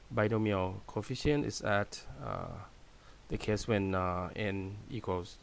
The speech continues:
uh, k is equals n over two, okay? Um,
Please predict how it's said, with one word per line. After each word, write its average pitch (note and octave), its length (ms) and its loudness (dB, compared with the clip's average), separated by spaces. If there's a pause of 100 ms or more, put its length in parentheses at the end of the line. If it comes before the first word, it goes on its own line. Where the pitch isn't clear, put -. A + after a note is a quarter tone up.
uh, F2+ 340 -6 (200)
k G#2+ 240 0
is F2 140 -4
equals G2+ 340 -2
n G2 220 -2
over F#2+ 180 -2
two, F#2+ 320 -4 (120)
okay? A#2+ 260 -2 (580)
Um, C#3 680 6